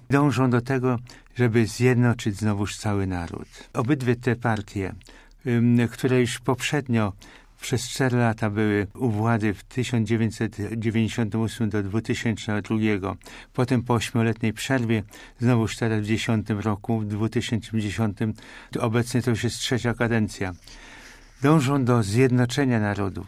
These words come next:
ponieważ nie można myśleć o zmianie granic,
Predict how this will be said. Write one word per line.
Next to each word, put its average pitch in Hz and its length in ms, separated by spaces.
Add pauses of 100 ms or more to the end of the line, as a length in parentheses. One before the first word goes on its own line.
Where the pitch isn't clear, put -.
(100)
ponieważ 127 580 (140)
nie 123 80
można 123 280
myśleć 120 540
o 110 320 (440)
zmianie 120 400
granic, 104 680